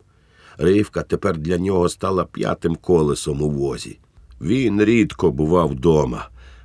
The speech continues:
а як колись завернув, то уникав її чим далі, то більше.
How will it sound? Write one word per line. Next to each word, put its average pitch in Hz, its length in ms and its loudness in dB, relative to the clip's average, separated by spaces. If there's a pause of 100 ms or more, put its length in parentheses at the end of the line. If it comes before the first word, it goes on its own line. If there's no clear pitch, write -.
а 85 120 -2
як 113 260 -2
колись 101 420 -2
завернув, 87 760 2
то 92 120 2
уникав 92 640 0
її 87 240 -2
чим 76 380 -2
далі, 98 360 0
то 73 180 -4
більше. 64 560 -8